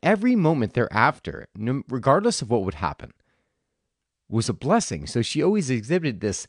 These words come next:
this bliss about life. But it was because she had the contrast of literally being near death.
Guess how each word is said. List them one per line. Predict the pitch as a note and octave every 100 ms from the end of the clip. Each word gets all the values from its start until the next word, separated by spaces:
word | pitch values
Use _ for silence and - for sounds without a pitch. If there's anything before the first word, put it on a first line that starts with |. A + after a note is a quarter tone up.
| _ _ _
this | B2+ F#2
bliss | D#2+ A2 F#3 G#3 -
about | G#2 A#2 F#2+
life. | D#2+ F#2 D3+ D#2+ - - _ _ _ _ _ _ _ _ _ _ _ _ B2+
But |
it | C#3
was | C#3+ C#3
because | - D#3 - D#4+
she | - G3
had | C#3 -
the |
contrast | - B2+ A#2 - G2 - _
of | A2+ G2+
literally | G2 G#3+ B3 A#2+
being | F2 G2+ G2
near | F2 D#2+
death. | C3+ D3 -